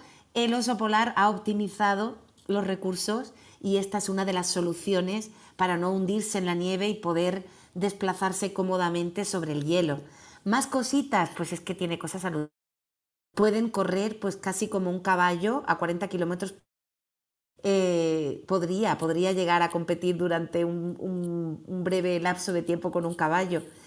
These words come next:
Además, son invisibles para los visores de visión nocturna. Una capa gruesa de grasa y ese icónico pelaje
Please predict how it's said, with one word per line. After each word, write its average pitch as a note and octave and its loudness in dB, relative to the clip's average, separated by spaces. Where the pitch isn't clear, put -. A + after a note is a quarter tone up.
Además, G3+ 2
son A3+ 0
invisibles G#3+ 0
para G3 0
los F3 0
visores F#3 -2
de G#3 0
visión F#3 -2
nocturna. G3 -2
Una G#3+ 2
capa G#3 2
gruesa G#3 0
de F3+ 2
grasa G3+ 0
y E3+ 0
ese F3+ -2
icónico F#3 -4
pelaje F3 -2